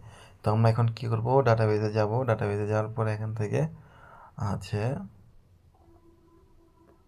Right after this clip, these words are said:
ইউজার্সে আসব। Then আসার পর first of all একটা অ্যাকাউন্ট দেখতে পাচ্ছি আমরা অ্যাডমিন নামে, সেই অ্যাকাউন্টটা কিন্তু ইউজার অ্যাকাউন্ট, এটা আপনাকে বুঝতে হবে, কিন্তু এটা অ্যাডমিন অ্যাকাউন্ট না।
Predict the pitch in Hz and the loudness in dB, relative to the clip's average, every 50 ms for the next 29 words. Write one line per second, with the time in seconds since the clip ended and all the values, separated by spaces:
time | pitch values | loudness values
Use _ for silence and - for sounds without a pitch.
0 | _ _ _ _ _ _ _ - - 117 113 107 113 110 110 - - 113 107 107 | _ _ _ _ _ _ _ -8 -6 -4 -2 0 0 0 -2 -2 -4 -2 -2 -2
1 | 104 104 101 107 113 131 190 190 - - - _ _ - _ _ _ _ _ _ | -2 -2 -2 -2 -2 -2 -4 -6 -10 -16 -20 _ _ -20 _ _ _ _ _ _
2 | _ _ _ _ - - _ _ _ _ _ _ _ _ _ _ _ _ _ - | _ _ _ _ -20 -20 _ _ _ _ _ _ _ _ _ _ _ _ _ -20
3 | _ _ _ _ _ - - _ - - - _ - - - _ _ _ _ _ | _ _ _ _ _ -20 -20 _ -20 -20 -20 _ -20 -20 -20 _ _ _ _ _
4 | _ _ _ - _ _ _ _ _ - - _ - - - - _ _ - _ | _ _ _ -20 _ _ _ _ _ -20 -20 _ -20 -20 -20 -20 _ _ -20 _
5 | _ _ - - - - - - - _ - - - 110 101 - 123 131 143 - | _ _ -20 -20 -20 -20 -20 -20 -20 _ -10 -6 -4 -4 0 2 2 2 4 4
6 | 143 135 135 - 127 120 120 135 - - 127 120 120 - 139 131 131 127 123 120 | 2 0 2 2 2 4 2 2 0 0 0 0 0 -2 -6 -4 -4 -4 -4 -4
7 | - - 117 117 113 117 117 117 113 113 110 110 - 110 110 110 110 107 - 107 | -2 -2 0 0 0 0 0 0 2 0 0 -2 -4 -6 -4 -4 -4 -6 -6 -4
8 | 107 110 104 104 104 104 104 101 101 101 101 101 98 101 98 98 104 123 147 143 | -4 -4 -4 -2 -2 -2 -2 -2 -2 -2 -2 -2 -2 -2 -2 -2 -2 -4 -4 -6
9 | - - - - - - - - - - - - - - - - 120 117 117 120 | -10 -18 -20 -20 -20 -20 -20 -20 -20 -20 -20 -14 -10 -6 -2 -2 0 0 0 0
10 | 117 117 120 117 113 113 113 110 110 110 110 110 113 117 120 - - - 113 - | 0 0 0 -2 0 0 0 0 0 0 -2 -2 -2 -2 -4 -2 -2 -4 -2 0
11 | - - 107 104 101 98 101 95 95 98 95 98 98 - 95 98 101 101 104 101 | 0 0 0 0 -2 -2 -2 -4 -4 -4 -4 -4 -4 -4 -4 -4 -6 -6 -6 -6
12 | 101 110 113 - - - 98 95 98 101 98 101 98 101 98 98 98 98 95 95 | -6 -6 -8 -8 -8 -6 -6 -4 -4 -4 -4 -4 -2 -2 -2 -2 -2 -2 -2 -2
13 | 95 95 95 - 95 95 98 101 - - | -2 -4 -4 -4 -4 -4 -4 -4 -6 -8